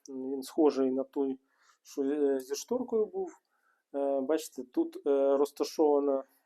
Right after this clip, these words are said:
е, світло розташоване таким чином, що також у нього є, е, нахил, е, всередину, в одну сторону. Він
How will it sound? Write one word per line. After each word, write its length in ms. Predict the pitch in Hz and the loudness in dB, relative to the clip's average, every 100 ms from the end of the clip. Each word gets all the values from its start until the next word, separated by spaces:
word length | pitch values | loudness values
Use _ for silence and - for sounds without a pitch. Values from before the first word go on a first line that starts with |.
| 135 | -10
е, 380 | 127 127 127 - _ _ _ _ _ _ _ _ | -8 -8 -10 -14 _ _ _ _ _ _ _ _
світло 440 | - 175 170 147 | -2 0 4 4
розташоване 520 | 135 143 143 156 143 | 4 0 0 2 2
таким 340 | 139 135 156 143 | 0 -4 -6 -6
чином, 400 | 202 190 151 - _ _ _ _ | -2 2 2 -2 _ _ _ _
що 180 | - | -14
також 480 | 135 143 160 135 - | -4 -2 2 0 0
у 40 | 135 | -2
нього 300 | 135 135 139 | -2 -2 -4
є, 480 | 131 131 131 127 131 | 0 0 0 -4 -6
е, 240 | 127 127 | -6 -6
нахил, 500 | 135 165 - 139 127 - _ _ - _ _ _ - | 0 0 4 2 2 -6 _ _ -20 _ _ _ -12
е, 120 | 127 | -10
всередину, 680 | 123 - 151 147 131 127 120 _ _ | -8 2 4 6 4 -2 -8 _ _
в 100 | 127 | -8
одну 180 | 135 143 | -2 -2
сторону. 500 | - 135 127 127 127 | 2 2 2 -4 -6
Він 180 | 139 | -8